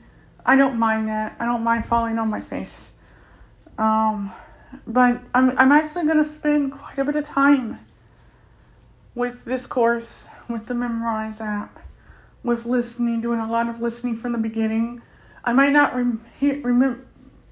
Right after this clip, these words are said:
um, understand a lot, like, um, right now, 'cause I'm in the beginning stages, but I am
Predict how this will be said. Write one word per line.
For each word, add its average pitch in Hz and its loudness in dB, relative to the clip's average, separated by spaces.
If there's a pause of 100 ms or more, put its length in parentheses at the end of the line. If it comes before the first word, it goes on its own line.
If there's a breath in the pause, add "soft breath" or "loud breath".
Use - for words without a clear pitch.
(220)
um, 233 0
understand 254 -2
a 240 -4
lot, 226 -2 (680 soft breath)
like, 226 -4 (1500 soft breath)
um, 202 -4 (2250 soft breath)
right 233 0
now, 208 0
'cause - -10
I'm 214 -2
in 214 -2
the 208 -4
beginning 220 -6
stages, 240 -8 (640 soft breath)
but 277 2 (720)
I 220 2 (380)
am 226 0